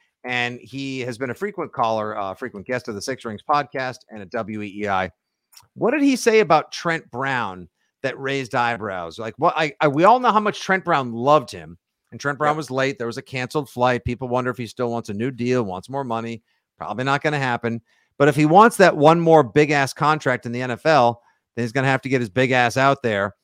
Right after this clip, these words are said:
Speaker 1: and start playing like the potential all-pro that he was in twenty eighteen, and the guy who flashed at times last year and then at times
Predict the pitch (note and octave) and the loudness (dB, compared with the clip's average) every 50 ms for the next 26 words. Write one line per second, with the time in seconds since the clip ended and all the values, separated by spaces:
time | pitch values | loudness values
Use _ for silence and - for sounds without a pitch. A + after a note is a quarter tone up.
0 | _ _ _ - A#2 A#2 A2+ - - C3 A#2+ A2 - - D3+ D3 C#3+ C3+ C3+ B2+ | _ _ _ -10 -8 -8 -6 -2 0 0 0 0 0 0 0 2 2 2 0 0
1 | B2 A#2 - - B2+ A#2 A2 - - - - C3+ B2+ - B2+ A2+ - A#2+ B2+ C3 | -2 -4 -4 -4 -6 -6 -6 -8 -8 -6 -6 -4 -4 -2 -4 -2 0 2 2 2
2 | B2+ - C#3+ C#3 C3+ B2+ A#2 A2 A#2 A2+ A#2 B2 B2 G#2+ A#2 A2+ - - B2+ B2 | 2 2 2 2 2 2 0 -2 -4 -4 -4 -4 -4 -4 -6 -12 -10 -10 -8 -6
3 | B2 A#2+ A#2+ - - - F3 F3 D3+ C#3 C#3 B2+ _ _ _ _ _ - C3+ C3+ | -6 -6 -8 -8 -8 -6 -6 -6 -4 -6 -8 -10 _ _ _ _ _ -14 -10 -8
4 | C#3+ B2 D3+ D3 D3+ D3+ D3+ D3+ C3+ - - - D#3+ E3 E3 E3+ F3 F3 - - | -6 -2 0 2 2 2 2 0 -2 -4 -6 -2 2 2 2 4 2 0 -2 -4
5 | D#3 D3 C3+ - D#3+ D#3 D#3+ D#3 C#3 A2+ B2+ D#3+ F3 F#3 E3 - C3+ B2+ B2 B2 | -10 -10 -8 -4 -2 -2 0 -2 -2 -4 -2 -2 -2 -2 -4 -6 -8 -8 -8 -8
6 | B2+ C#3 C#3+ C#3 B2 - - D3 E3 E3+ D3+ B2+ B2 - A#2+ - - | -6 -6 -6 -6 -8 -8 -6 -2 -2 0 0 -2 -4 -8 -10 -14 -18